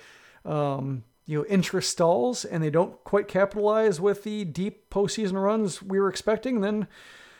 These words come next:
uh, it could invite that conversation sooner. But for the time being, I think I'm just focused on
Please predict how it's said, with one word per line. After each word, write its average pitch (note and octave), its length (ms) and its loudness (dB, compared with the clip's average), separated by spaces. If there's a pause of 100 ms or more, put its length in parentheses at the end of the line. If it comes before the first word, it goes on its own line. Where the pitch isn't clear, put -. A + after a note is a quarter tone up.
(180)
uh, F3+ 260 6
it F#3 100 0
could B3+ 220 2
invite G#3 300 6
that G3 120 4
conversation F#3 640 2
sooner. F3 280 -2
But - 420 -10
for F3+ 180 -2
the E3 80 -2
time A3+ 260 2
being, A3 180 4
I E3 60 2
think G#3 160 2
I'm F#3 60 2
just F#3 200 2
focused G3 440 2
on D#3+ 460 0